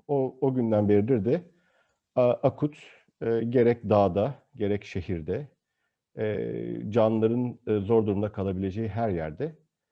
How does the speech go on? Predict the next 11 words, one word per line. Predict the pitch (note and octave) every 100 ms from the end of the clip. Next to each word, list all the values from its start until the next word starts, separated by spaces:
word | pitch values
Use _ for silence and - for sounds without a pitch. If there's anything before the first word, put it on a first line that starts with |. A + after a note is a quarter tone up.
| _ _ _ -
e, | A2 A2 C3 C#3 D3 B2+
bir | B2+ A2+
canlı | A#2+ B2
hayatına | A#2 G#2+ G2+ A2 G2
dokunmak | G2+ A2 A2 A2
için, | - F3 F3 _ A#2+
canlı | A2+ A2 A2
kurtarmak | G#2 G2+ F#2+ G#2+
için | - E3+ F3 _ _ _ _ _ _
kendisini | D3+ A#2 G2+ - F2+ E2+
geliştiriyor, | B2 C3 B2+ - D3 D3+ D3+